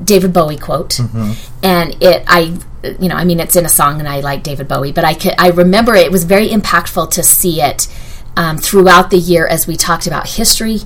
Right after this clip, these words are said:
Speaker 1: as we talked about current issues in our government, in our world, and then looked at that also through the historical lens.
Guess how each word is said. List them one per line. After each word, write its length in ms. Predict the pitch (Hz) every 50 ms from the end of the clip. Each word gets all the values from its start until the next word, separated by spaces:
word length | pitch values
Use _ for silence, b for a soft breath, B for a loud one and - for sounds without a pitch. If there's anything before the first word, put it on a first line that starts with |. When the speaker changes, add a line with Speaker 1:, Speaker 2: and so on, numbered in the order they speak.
| B B B B B B B -
Speaker 1:
as 180 | 185 185 160
we 80 | 180 165
talked 340 | 170 - 185 180 180 - -
about 320 | 175 180 160 160 - -
current 600 | - - 226 226 220 220 214 208 208 - - - - -
issues 540 | 208 208 196 - - 220 208 202 196 196 -
in 180 | - 190 185
our 300 | 170 170 175 165 170 175 B B B B B - -
government, 500 | 214 208 196 202 196 190 185 180 170 180
in 80 | 170
our 180 | 160 156 160 165
world, 520 | 180 190 208 208 202 196 190 190 190 185
and 160 | - 170 165 170
then 120 | 160 160
looked 240 | 165 190 185 - -
at 100 | - 170
that 220 | - 156 156 160 -
also 280 | 151 156 160 - 180 170
through 200 | - - 175 156
the 60 | 156
historical 580 | 151 160 - - 180 160 170 185 180 - 208
lens. 320 | 196 202 196 190 208 214